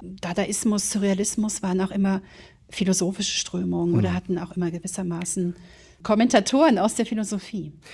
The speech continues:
Speaker 2: Jetzt sagten Sie ja, das ist ja so ein schöner Gedanke, dass man ein weißes Schneefeld gleichsam als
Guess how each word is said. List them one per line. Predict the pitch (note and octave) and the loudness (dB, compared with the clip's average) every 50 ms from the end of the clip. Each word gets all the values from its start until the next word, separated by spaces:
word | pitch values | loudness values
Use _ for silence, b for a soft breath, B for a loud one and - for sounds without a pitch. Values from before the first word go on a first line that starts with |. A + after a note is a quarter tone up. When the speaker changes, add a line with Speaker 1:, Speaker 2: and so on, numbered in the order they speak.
| B B B B | B B B B
Speaker 2:
Jetzt | - A#2 G#2+ - - | -4 -4 -4 -4 -4
sagten | B2 A2+ - - B2 | -6 -6 -4 -6 -4
Sie | B2+ B2 | -2 -2
ja, | C3 B2+ | -2 -2
das | A#2 A2+ - | -4 -4 -4
ist | - | -4
ja | A2+ A2+ | -4 -2
so | - G#2 | 0 -2
ein | G2+ G#2 | -2 -2
schöner | - - A#2+ B2+ B2+ A#2+ | -2 -2 -2 -2 -2 -2
Gedanke, | - - - G2 B2 - A2 | -4 -2 -2 -2 -2 -2 -4
dass | - - - | -8 -8 -10
man | - - | -6 -4
ein | G2+ G#2+ G2+ | -4 -4 -2
weißes | F2 C#2+ E2+ G#2 A#2+ - - A#2+ - | -2 -2 -2 -2 -4 -4 -6 -6 -6
Schneefeld | - - A2 G2+ G#2 A#2 A#2 - - A2 A2+ A2 - - B B B B B B | -4 -2 -2 -2 -2 -2 -4 -4 -6 -6 -6 -6 -10 -12 B B B B B B
gleichsam | - G#2 G2 G2+ - A#2+ G2+ F#2 | -6 -4 -4 -4 -4 -6 -6 -4
als | G2+ A2 - | -4 -6 -6